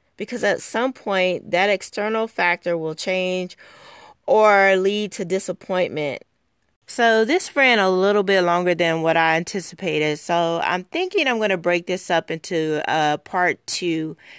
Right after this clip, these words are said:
Next week, we'll talk about positive reasons for wanting to lose weight.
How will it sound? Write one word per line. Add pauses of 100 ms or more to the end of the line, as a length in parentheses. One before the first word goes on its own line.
(300)
Next
week,
we'll
talk
about
positive
reasons (240)
for
wanting
to
lose
weight.